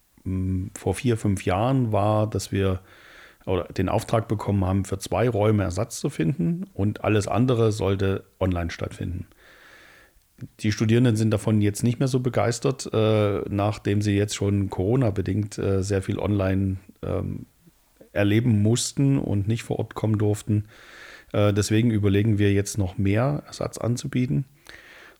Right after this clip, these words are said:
ähm, was natürlich im Endeffekt auch eine finanzielle Frage ist, was wir uns leisten können. Und wir sind tatsächlich mit dem Kino in Verhandlungen, aber auch mit anderen, ähm, Betreibern von großen, großen Räumen in Konstanz.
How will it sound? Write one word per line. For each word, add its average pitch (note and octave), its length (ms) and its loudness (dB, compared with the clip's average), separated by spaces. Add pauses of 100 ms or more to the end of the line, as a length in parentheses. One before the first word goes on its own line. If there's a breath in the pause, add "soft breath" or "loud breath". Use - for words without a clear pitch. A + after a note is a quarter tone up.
ähm, G2+ 440 2
was G2 300 -2
natürlich G2 300 0
im F#2 100 0
Endeffekt G2+ 360 -2
auch F#2 100 -4
eine F2+ 120 -2
finanzielle A#2+ 460 0
Frage G#2+ 340 0
ist, - 220 -6
was G#2 180 -6
wir G2+ 60 -4
uns F#2+ 120 -6
leisten G#2 380 -2
können. G2+ 300 0
Und F#2+ 120 0
wir F#2+ 80 0
sind G#2 280 0
tatsächlich G2+ 420 -4
mit F2+ 100 -2
dem F#2 100 -4
Kino C3+ 280 0
in B2 80 0
Verhandlungen, G#2+ 500 0 (520 loud breath)
aber G#2 260 2
auch F2+ 160 -2
mit G2 220 -2
anderen, B2 720 0
ähm, G2+ 480 0
Betreibern G#2 580 -2
von G2 320 -4
großen, G2+ 640 0 (140)
großen G#2+ 300 0
Räumen A2+ 320 2
in G2+ 100 0
Konstanz. A#2+ 600 -4